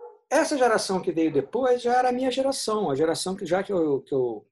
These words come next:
que eu fiz parte. Então, eu, eu, né, a gente começou a escalar,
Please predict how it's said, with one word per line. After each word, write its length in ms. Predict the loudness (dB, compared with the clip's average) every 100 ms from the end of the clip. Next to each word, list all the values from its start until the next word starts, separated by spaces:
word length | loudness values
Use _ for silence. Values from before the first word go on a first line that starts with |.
| _ _ -8
que 60 |
eu 40 | -6
fiz 200 | -4 -4
parte. 400 | 2 2 2 -4
Então, 380 | -4 -4 -4 -6 -10 -10 -12 -18 _ -8
eu, 160 | -8 -8 -14
eu, 240 | -14 -14
né, 160 | -14 -12 -12
a 60 |
gente 240 | -12 -14 -14
começou 300 | -12 -10 -10
a 20 |
escalar, 500 | -10 -8 -8 -8